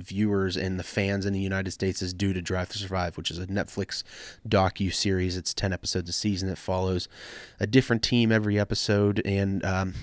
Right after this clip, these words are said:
just shows, like, the drama and things that go on behind the scenes. And I know, like, nine out of ten people that I talked with there,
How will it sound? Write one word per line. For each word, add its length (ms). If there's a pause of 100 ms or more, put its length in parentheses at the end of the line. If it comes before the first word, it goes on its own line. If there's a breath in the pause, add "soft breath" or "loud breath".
just 140
shows, 200
like, 140
the 80
drama 460
and 180
things 160
that 100
go 80
on 120
behind 280
the 60
scenes. 400
And 140
I 80
know, 380 (520 loud breath)
like, 240 (140)
nine 340
out 100
of 80
ten 180
people 300
that 100
I 80
talked 340
with 220
there, 340